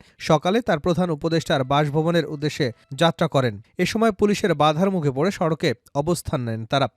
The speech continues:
সড়কে অবস্থান নেওয়া তাবলিগ জামায়াতের একজন মুরব্বী সকাল নয়টার দিকে জানান, নিরাপত্তা বাহিনীর সঙ্গে তাদের কথা হয়েছে।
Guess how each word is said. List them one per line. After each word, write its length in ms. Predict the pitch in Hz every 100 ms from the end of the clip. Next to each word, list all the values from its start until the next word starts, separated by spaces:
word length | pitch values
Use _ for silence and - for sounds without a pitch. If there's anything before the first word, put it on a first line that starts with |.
| _
সড়কে 380 | - 190 190 220
অবস্থান 420 | 170 170 185 214
নেওয়া 140 | 214 220
তাবলিগ 400 | 185 160 175 151
জামায়াতের 420 | 170 165 170 170
একজন 280 | 143 147 139
মুরব্বী 340 | 135 147 185
সকাল 360 | - 170 165 135
নয়টার 360 | 135 147 170
দিকে 240 | 165 185 139
জানান, 300 | 117 170 269 - _
নিরাপত্তা 500 | 151 190 196 202 214
বাহিনীর 300 | 175 170 190
সঙ্গে 260 | 185 202 214
তাদের 280 | 196 139 120
কথা 300 | 143 147 143
হয়েছে। 320 | 123 -